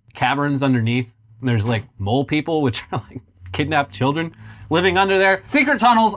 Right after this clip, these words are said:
Speaker 2: I could believe.
Speaker 1: Yeah, I
Speaker 2: But,
Speaker 1: mean, there
Speaker 2: uh,
Speaker 1: probably are. That's some rich guy shit. But
Speaker 2: that's,
Speaker 1: they
Speaker 2: uh, the Playboy Mansion had it, right? That went down to the Strip?
Speaker 1: The Playboy Mansion had tunnels, like, uh, Jack Nicholson and Warren Beatty, I
Speaker 2: Yeah.
Speaker 1: believe, lived next door. And they're like, "I'm tired of leaving my house and having to put on shoes.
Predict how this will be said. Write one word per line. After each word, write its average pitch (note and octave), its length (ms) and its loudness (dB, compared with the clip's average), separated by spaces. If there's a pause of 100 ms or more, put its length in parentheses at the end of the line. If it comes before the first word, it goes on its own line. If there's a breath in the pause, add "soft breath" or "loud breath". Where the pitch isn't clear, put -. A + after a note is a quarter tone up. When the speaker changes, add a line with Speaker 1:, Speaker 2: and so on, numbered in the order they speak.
Speaker 2:
I F#3 140 4
could F3+ 180 -4
believe. C#3+ 360 0 (380)
Speaker 1:
Yeah, E3+ 220 4
I F#3 40 4
Speaker 2:
But, - 20 0
Speaker 1:
mean, G#3 100 2
there D#3 100 4
Speaker 2:
uh, D3 120 2
Speaker 1:
probably C3+ 460 4
are. B2+ 100 2
That's C#3 160 -2
some C#3+ 160 -2
rich C3+ 200 0
guy B2 160 0
shit. A#2 220 -2
But F#3+ 100 4
Speaker 2:
that's, A3 120 2
Speaker 1:
they A#3 120 4
Speaker 2:
uh, G#3 40 -2
the G3+ 100 -2
Playboy B3+ 320 4
Mansion F#3+ 340 2
had C#3+ 180 0
it, D3 80 -4
right? F3 280 -2
That D#3+ 200 -2
went E3+ 140 -4
down E3+ 180 0
to E3 60 -6
the C#3+ 60 -8
Strip? F#3+ 340 -2 (200)
Speaker 1:
The C3 100 -4
Playboy B3+ 360 2
Mansion F#3+ 380 0
had D3+ 440 4
tunnels, D3+ 600 0
like, B2+ 400 -4
uh, A#2+ 140 -2
Jack D3 280 0
Nicholson D#3+ 420 -2
and B2 160 0
Warren C#3 260 2
Beatty, D#3 460 -2
I D#3+ 80 0
Speaker 2:
Yeah. D#3 80 2
Speaker 1:
believe, D#3+ 360 0
lived D3 280 2
next C#3+ 260 -2
door. C#3+ 320 2 (280 soft breath)
And C3+ 100 0
they're C#3 120 4
like, B2+ 200 2 (280 soft breath)
"I'm C4+ 160 4
tired G3 320 6
of D3 100 2
leaving D#3+ 260 2
my C#3 200 4
house C#3 360 4
and C3 100 2
having D3 160 2
to B2+ 60 0
put E3+ 200 0
on C#3+ 180 2
shoes. C#3+ 540 0